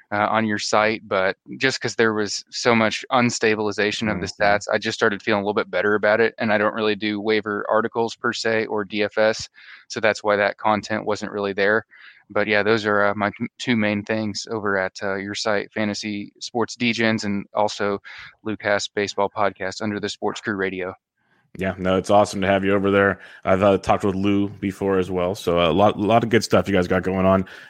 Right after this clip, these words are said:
Speaker 2: Everybody, make sure you go check it out and, uh, get the Lucas podcast and the articles at Fantasy Sports Degens. But I know you do a lot of, um, you do all fantasy, all fantasy baseball, all the good stuff. But, uh, I know you like dynasties as well. Like, you,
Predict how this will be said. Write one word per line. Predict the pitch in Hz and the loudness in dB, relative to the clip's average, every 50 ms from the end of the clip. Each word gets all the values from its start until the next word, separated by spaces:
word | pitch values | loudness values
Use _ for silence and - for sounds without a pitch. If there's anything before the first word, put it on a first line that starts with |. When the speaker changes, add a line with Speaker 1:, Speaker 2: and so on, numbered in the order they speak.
| - | 0
Speaker 2:
Everybody, | 92 98 101 101 104 98 | 2 4 6 6 6 6
make | 98 98 90 | 6 4 4
sure | - 104 95 | 4 4 6
you | 92 | 6
go | 90 | 4
check | - - 101 92 - 92 | 4 4 2 2 4 4
it | 92 | 6
out | 90 90 90 90 - - - - - - - - | 6 6 6 4 2 -4 -12 -20 -20 -20 -12 -4
and, | - 90 90 87 87 | -2 0 2 4 4
uh, | 87 85 | 4 4
get | 82 90 87 - | 4 2 2 2
the | - 92 | 2 2
Lucas | 95 107 120 123 117 - 127 117 107 101 - | 6 8 8 6 6 6 4 4 4 2 2
podcast | - - 98 95 92 - 101 95 92 92 - - - | 0 2 2 2 2 2 2 2 2 2 0 0 0
and | 95 92 90 | 0 0 2
the | 90 87 90 | 0 0 0
articles | 90 87 90 - - 85 | 0 0 0 -2 -2 -2
at | 87 85 - | -2 -4 -4
Fantasy | - - 95 95 92 90 - - 92 90 82 - - | -2 -2 -2 -2 -2 -4 -6 -6 -6 -6 -6 -8 -10
Sports | - - - 95 92 85 80 - - - - - - | -12 -6 -2 0 0 0 0 -4 -10 -18 -20 -6 2
Degens. | 113 113 120 117 110 110 104 101 98 95 90 - - - - - - - - _ _ | 4 6 6 6 6 6 6 4 4 0 -2 -6 -12 -18 -20 -20 -20 -20 -20 _ _
But | 113 110 | 4 4
I | 117 | 6
know | 131 151 | 6 6
you | 185 185 165 | 6 6 8
do | 139 135 123 | 8 8 8
a | |
lot | 120 120 113 | 10 8 8
of, | 104 95 90 98 | 8 6 6 6
um, | 95 90 85 82 82 78 - - | 4 4 4 2 -4 -10 -8 -6
you | 123 | -2
do | 127 117 101 | 2 4 4
all | 95 95 92 | 6 4 4
fantasy, | - - 85 82 80 76 - 82 80 82 87 - | 2 -2 -8 -10 -10 -12 -12 -12 -12 -12 -10 -8
all | 90 85 82 | -8 -8 -8
fantasy | - - - - 92 87 - - | -8 -10 -8 -8 -6 -6 -8 -8
baseball, | 85 90 87 82 - - 95 87 | -6 -4 -4 -4 -4 -2 2 4
all | 92 95 | 4 4
the | 90 92 | 4 2
good | 90 90 85 - | 0 -2 -2 -2
stuff. | - - 90 87 85 - - - - - - - - - _ - | 0 2 2 2 2 0 -6 -18 -20 -20 -20 -20 -20 -20 _ 4
But, | 110 107 101 95 - - | 6 6 6 6 6 6
uh, | 104 98 95 | 6 6 6
I | 95 98 | 6 6
know | 104 120 139 | 6 6 6
you | 139 123 120 107 | 6 6 6 6
like | 104 95 85 | 6 4 2
dynasties | 80 92 87 95 95 85 - - 82 71 67 | 2 0 0 2 0 -4 -6 -8 -10 -10 -10
as | 82 82 85 | -10 -10 -8
well. | 85 82 80 | -8 -8 -8
Like, | 80 80 - | -8 -6 -4
you, | 95 95 98 104 95 | -2 0 0 0 0